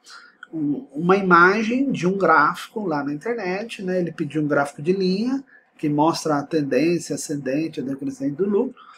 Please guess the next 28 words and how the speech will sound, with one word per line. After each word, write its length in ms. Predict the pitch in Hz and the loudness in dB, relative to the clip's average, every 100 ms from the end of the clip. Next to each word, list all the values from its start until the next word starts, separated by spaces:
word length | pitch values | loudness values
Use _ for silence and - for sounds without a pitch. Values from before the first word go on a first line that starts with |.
| _ _ - | _ _ 0
e 80 | |
eu 120 | 220 220 | 2 4
vou 280 | 262 262 | 6 4
pegar 380 | 262 269 247 240 | 4 2 4 4
um, 100 | 247 | 2
como 160 | 247 254 | 0 0
se 60 | |
fosse 180 | 254 233 | 2 2
uma 120 | 269 | 0
imagem, 460 | 277 262 98 - - _ | 0 0 -2 -6 -20 _
tá? 220 | 170 196 | 0 2
Não 200 | 208 233 | 0 -4
vou 460 | 156 165 196 208 - _ _ | 2 6 6 4 -6 _ _
criar 560 | - 233 180 156 180 175 | 0 2 2 4 2 2
o 80 | |
gráfico, 300 | 147 110 - - | -2 -4 -8 -8
vou 80 | 139 | -6
deixar 240 | 156 190 | -2 -2
pra 140 | 190 | -2
criar 560 | 196 - 233 247 156 160 | -6 -2 2 4 4 4
o 80 | 160 | 0
gráfico 420 | 143 160 180 - _ _ - | -2 -4 -6 -12 _ _ -6
quando 140 | 175 | -6
eu 40 | 175 | -4
estiver 240 | 175 170 | -2 -2
falando 440 | 180 151 147 151 | 0 -2 0 -2
de 380 | 151 - 143 151 - _ _ _ - | -4 -4 -4 -4 -6 _ _ _ -6
Excel. 380 | 156 - - | -6 -4 -12